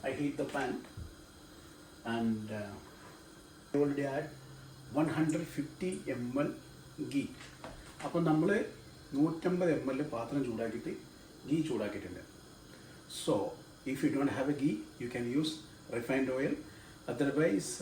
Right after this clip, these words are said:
uh, you can use oil. One fifty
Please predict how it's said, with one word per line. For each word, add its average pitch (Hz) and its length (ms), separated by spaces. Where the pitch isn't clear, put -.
uh, 117 200
you 151 120
can 135 100
use 147 120
oil. - 160
One 143 160
fifty 139 220